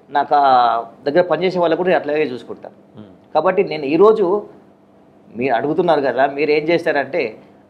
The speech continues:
Speaker 1: నాకు మనిషి, ప్రతి మనిషి యొక్క మనసు తెలుసు, ప్రతి మనిషికి ఏం చేయాలని తెలుసు, అది చేస్తాను నేను.
Speaker 2: Hmm. అంటే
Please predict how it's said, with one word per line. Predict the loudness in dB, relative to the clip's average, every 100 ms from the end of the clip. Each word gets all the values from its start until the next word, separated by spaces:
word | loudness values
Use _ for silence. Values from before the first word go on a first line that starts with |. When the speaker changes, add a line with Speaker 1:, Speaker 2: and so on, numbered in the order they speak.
| _ -14
Speaker 1:
నాకు | -10 -8
మనిషి, | -6 -8 -4 0 0 0 -4 -10 -20 _ -8
ప్రతి | -8 -4
మనిషి | -4 -2
యొక్క | -2 0
మనసు | 0 -2 -4
తెలుసు, | -2 -4 -6 -20 -20 _ _ _ _ _ -10
ప్రతి | -6 -4
మనిషికి | -6 -8 -6 -2 -2 -4 -12 -20 _ _ -4
ఏం | -2 0
చేయాలని | 0 -2 -2
తెలుసు, | -6 -8 -12 -20 -20 _ _ _ -12
అది | -8 -4
చేస్తాను | -6 -8 -20
నేను. | -20 _ _ _ _ _ _ _ _ -16
Speaker 2:
Hmm. | -16 -16 -12
అంటే | -6 -4 -4 -6